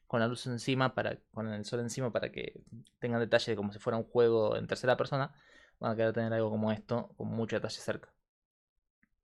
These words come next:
Entonces vamos a subir esto a mil veinticuatro. Las cascadas empiezan a tener un poco más de sentido. La distribución la voy a mantener cerca porque lo quiero tener cerca de la cámara. Sería la idea.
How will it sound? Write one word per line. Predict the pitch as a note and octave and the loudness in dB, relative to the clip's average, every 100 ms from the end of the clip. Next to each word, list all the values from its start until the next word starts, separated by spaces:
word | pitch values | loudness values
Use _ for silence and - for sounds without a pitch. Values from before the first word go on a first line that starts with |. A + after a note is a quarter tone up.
| _ _ _ _ _ _ _ _ _ _ _ _ | _ _ _ _ _ _ _ _ _ _ _ _
Entonces | - G#2+ - | -12 -12 -10
vamos | G#2+ G#2 | -12 -12
a | A2+ | -12
subir | G#2+ | -10
esto | - - | -10 -6
a | A2 | -2
mil | |
veinticuatro. | A#2+ D#3+ F#3+ F3+ E3+ - - | 0 4 6 6 4 -4 -8
Las | A2+ | -12
cascadas | - - A#2 A2 | -12 -2 -2 0
empiezan | A2 A2+ A#2 A2+ | -4 -4 -2 -2
a | |
tener | A2 A2+ | 0 0
un | A2 | -2
poco | - - | -4 -2
más | A2+ A#2 | 0 0
de | |
sentido. | D3+ D3+ E3+ D#3+ - - _ _ _ _ _ _ _ _ _ _ _ | -2 0 2 0 -4 -20 _ _ _ _ _ _ _ _ _ _ _
La | _ A#2+ | _ -6
distribución | G#2+ A#2+ A2+ C3+ B2 A2+ | -4 -6 -4 -2 -2 0
la | |
voy | A2 B2 | 4 6
a | |
mantener | A2+ G#2+ A#2 A#2+ | 6 2 0 0
cerca | - - A#2 | 2 0 0
porque | G#2+ G2+ | -4 -4
lo | G2+ | -4
quiero | G#2 A2+ | -2 -2
tener | A2 G#2+ G#2+ | 0 0 0
cerca | B2 A#2 A2 | -2 0 2
de | G2+ | 2
la | A#2+ | 6
cámara. | D#3+ D3+ D#3+ - _ _ _ _ - - | 6 6 2 -4 _ _ _ _ -18 -18
Sería | - A#2 G2 | -14 -6 -2
la | G2+ | 2
idea. | C3+ B2+ D3 | 4 4 0